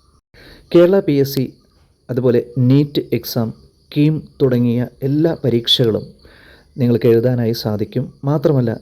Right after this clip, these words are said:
ഈ വർഷം തന്നെ ഡിഗ്രി പഠനവും, ആ, ആരംഭിക്കുവാനായിട്ട് സാധിക്കും. കേരളത്തിൽ ഈ രീതിയിൽ പരീക്ഷാ സെന്ററുകൾ ഉള്ളത്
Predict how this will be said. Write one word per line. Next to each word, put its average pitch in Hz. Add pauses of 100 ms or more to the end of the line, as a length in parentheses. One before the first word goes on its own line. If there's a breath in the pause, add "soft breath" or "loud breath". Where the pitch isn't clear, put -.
(140)
ഈ 190
വർഷം 139
തന്നെ 104 (920 soft breath)
ഡിഗ്രി 147 (240)
പഠനവും, 123 (460)
ആ, 117 (480)
ആരംഭിക്കുവാനായിട്ട് 117 (140)
സാധിക്കും. - (1080 soft breath)
കേരളത്തിൽ 202
ഈ 165
രീതിയിൽ 147
പരീക്ഷാ 131 (180)
സെന്ററുകൾ 131
ഉള്ളത് 107